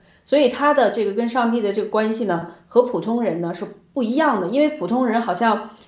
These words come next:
有很多，就像刚才雅鲁弟兄讲的，有很多的拦阻，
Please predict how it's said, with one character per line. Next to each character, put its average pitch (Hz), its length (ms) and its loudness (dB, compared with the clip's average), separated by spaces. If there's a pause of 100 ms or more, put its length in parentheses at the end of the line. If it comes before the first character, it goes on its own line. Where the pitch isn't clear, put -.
有 285 140 6
很 208 220 2
多， 214 260 0
就 220 160 -4
像 202 320 0
刚 208 180 0
才 180 240 -2
雅 180 200 0
鲁 196 80 -2
弟 190 140 -8
兄 202 160 -6
讲 190 160 -6
的， 185 80 -6
有 240 140 2
很 156 240 -4
多 226 180 2
的 214 120 2
拦 175 280 -4
阻， - 300 -12